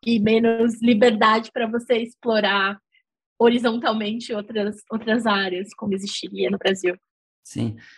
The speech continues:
Speaker 2: interessante esse ponto, porque ser product designer no Brasil não quer dizer que você não seja especialista em algumas áreas, assim, mas você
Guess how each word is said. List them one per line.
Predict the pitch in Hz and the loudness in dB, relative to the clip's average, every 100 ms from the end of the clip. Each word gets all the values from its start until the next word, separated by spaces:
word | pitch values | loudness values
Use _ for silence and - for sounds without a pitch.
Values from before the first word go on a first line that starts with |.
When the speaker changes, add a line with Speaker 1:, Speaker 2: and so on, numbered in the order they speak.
| _ _ | _ _
Speaker 2:
interessante | 117 110 139 139 143 147 | -10 -4 -2 0 -2 -4
esse | 160 165 | -6 -8
ponto, | - 123 143 156 | -4 -2 -2 -4
porque | 135 120 127 123 120 113 107 101 95 - _ _ _ _ - | -8 -6 -4 -2 0 0 0 -4 -6 -14 _ _ _ _ -4
ser | - 147 | 2 2
product | 175 160 156 143 | 4 2 2 0
designer | 117 123 131 | 2 4 4
no | 127 | 4
Brasil | 117 110 107 101 98 117 147 135 98 92 _ _ _ | 2 2 2 0 -2 0 2 0 -4 -10 _ _ _
não | 101 107 | -6 -4
quer | 104 113 | 0 0
dizer | 107 110 | 0 -2
que | 117 | -2
você | 117 117 | -4 0
não | 117 120 | 0 0
seja | 110 113 113 117 117 | -2 -4 -4 -2 -2
especialista | 117 117 110 113 107 107 | -2 -6 -6 -4 -4 -2
em | |
algumas | 110 101 104 110 | -2 0 0 2
áreas, | 107 98 95 | 2 0 -2
assim, | 92 - 95 | -10 -10 -8
mas | 92 92 | -6 -6
você | 95 101 - 104 107 113 | -6 -6 -2 2 4 4